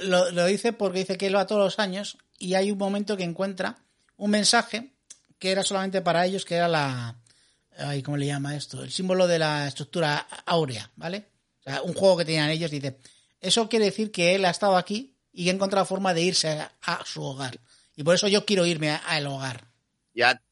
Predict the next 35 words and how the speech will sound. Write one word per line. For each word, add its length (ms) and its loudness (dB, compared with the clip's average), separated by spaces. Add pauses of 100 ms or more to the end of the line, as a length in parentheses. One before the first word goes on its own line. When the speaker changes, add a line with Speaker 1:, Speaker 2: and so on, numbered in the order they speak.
Speaker 2:
Tarka, 600 6 (260)
este 300 -2
universo 440 -2
le 80 -6
importan 680 -2 (100)
tres 200 -4
mierdas. 480 0
Speaker 1:
Sí. 280 -4 (520)
Speaker 2:
Y 400 0 (100)
está 220 0
haciendo 240 0
todo 200 4
lo 160 2
posible 600 -2 (260)
para 340 4
poder 300 0
volver 320 0
con 120 -2
su 120 -2
amor. 200 0
Es 40 -12
decir, 140 0
es 60 -12
todo 160 2
por 140 0
el 120 0
poder 280 -2
del 140 2
amor. 320 2
Es 80 -2
decir, 420 -4
Speaker 1:
Lo 100 -8
del 140 -2
amor. 140 4
Speaker 2:
ahora, 220 4